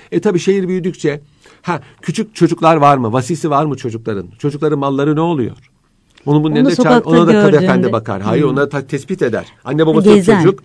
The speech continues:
Speaker 2: Hmm.
Speaker 1: Anne babası olmayan çocuk ka-, camilerin imamı var mı? Müezzini var mı? Camilerde ezan okunuyor. Bunlara da o bakar.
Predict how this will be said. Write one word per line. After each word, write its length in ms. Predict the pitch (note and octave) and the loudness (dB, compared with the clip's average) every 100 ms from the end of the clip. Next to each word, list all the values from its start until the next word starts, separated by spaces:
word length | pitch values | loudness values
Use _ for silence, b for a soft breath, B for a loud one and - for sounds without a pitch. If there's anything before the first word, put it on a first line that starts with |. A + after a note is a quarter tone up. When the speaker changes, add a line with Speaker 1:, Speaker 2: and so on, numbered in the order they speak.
| - | -2
Speaker 2:
Hmm. 500 | G3+ G3 E3+ D3+ C#3+ | 2 2 2 -2 0
Speaker 1:
Anne 160 | D#3 | 0
babası 280 | E3 D#3+ D#3+ | 0 -2 -4
olmayan 280 | F3 E3 C#3+ | -4 -4 -4
çocuk 340 | D3+ G#3+ A3 | -4 -4 -4
ka-, 100 | D#3+ - b b b b b | -6 -12 b b b b b
camilerin 560 | C#3 E3 F#3 F#3 F#3 D3+ | 2 4 6 6 4 4
imamı 320 | D#3 E3+ F3 | 2 2 2
var 180 | E3 E3 | 2 0
mı? 120 | C3 | -2
Müezzini 440 | B2 D3 D3 E3 | 0 0 0 0
var 200 | D#3+ D#3 | 2 0
mı? 180 | D3+ A#2 - _ _ D3 | -2 -6 -14 _ _ 2
Camilerde 460 | D3+ D#3 D#3 D#3 | 2 4 0 0
ezan 180 | D3+ D3+ | 0 0
okunuyor. 360 | D3 D3 D#3 C3+ | 0 -2 -2 -2
Bunlara 280 | C#3 D#3+ | 0 0
da 40 | F3+ | 0
o 120 | F#3 | -2
bakar. 340 | D3 - F2 | -2 -6 -14